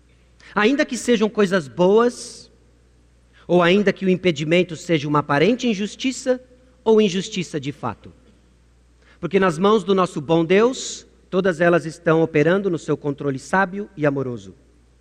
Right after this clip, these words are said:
Preste atenção quando outra pessoa consegue a oportunidade que você gostaria de ter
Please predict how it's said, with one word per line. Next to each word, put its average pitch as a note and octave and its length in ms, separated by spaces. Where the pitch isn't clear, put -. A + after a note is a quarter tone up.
Preste G3 260
atenção G3 400
quando F#3 300
outra G#3+ 300
pessoa G3 380
consegue F#3 440
a F#3 40
oportunidade F3 800
que F3 120
você D#3+ 240
gostaria F3 400
de D3 100
ter B3 540